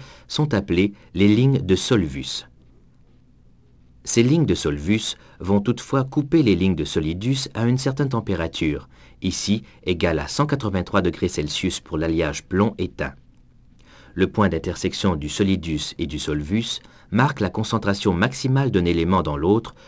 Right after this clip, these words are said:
pour obtenir une solution solide partielle. Ici, cette solubilité maximale est égale à dix-huit pour cent d'étain dans le plomb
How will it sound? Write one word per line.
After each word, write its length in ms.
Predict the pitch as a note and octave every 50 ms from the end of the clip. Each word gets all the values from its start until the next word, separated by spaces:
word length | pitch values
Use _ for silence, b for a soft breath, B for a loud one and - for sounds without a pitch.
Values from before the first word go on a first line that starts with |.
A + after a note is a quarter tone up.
| B B
pour 180 | - A2 G#2+ A2+
obtenir 400 | B2 C3 - C3 C3+ C#3+ C#3+ A2+
une 80 | G2
solution 420 | G2+ - F2+ E2 F2 - - - E2+
solide 380 | - - G2+ F#2 G2+ A2+ A2
partielle. 640 | - - F2 - - - - F2 D2+ C2+ C2 C2+ - - - - _ b b b b b b b b
Ici, 420 | F2 F2 - - - A2 B2+ C#3 b b b b b b
cette 220 | - - G2 -
solubilité 600 | - - F2 D#2+ D#2+ D2+ D#2 D2 D#2 D#2+ - D#2+
maximale 680 | D2+ D#2 D2+ - - F#2 F#2 F#2 F#2 F#2 F#2+ G2+ G#2 G2+ B B B B
est 160 | G#2+ G#2 -
égale 280 | A2+ G#2+ A2 A#2 A#2 G2
à 60 | D#2+
dix-huit 380 | E2 G2+ C3 C#3 C3+ C3 C3 C3+
pour 160 | - G#2 -
cent 180 | - - G#2+
d'étain 340 | F#2+ E2+ E2 D#2 - G2+ F#2+
dans 120 | E2+ D2 C2+
le 100 | C#2 D2
plomb 280 | - G2 G#2 A#2+ C3+